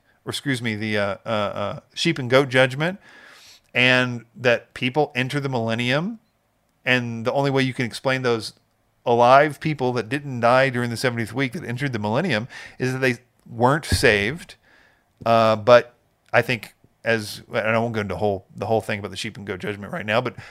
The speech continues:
basically there still are both good and bad people at the end of Armageddon.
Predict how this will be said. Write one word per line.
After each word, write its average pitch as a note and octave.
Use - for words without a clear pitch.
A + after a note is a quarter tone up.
basically D3+
there D3
still F#3
are C#3+
both C3
good C#3+
and D3
bad C3+
people C#3+
at G#2+
the G#2+
end A2
of A#2
Armageddon. B2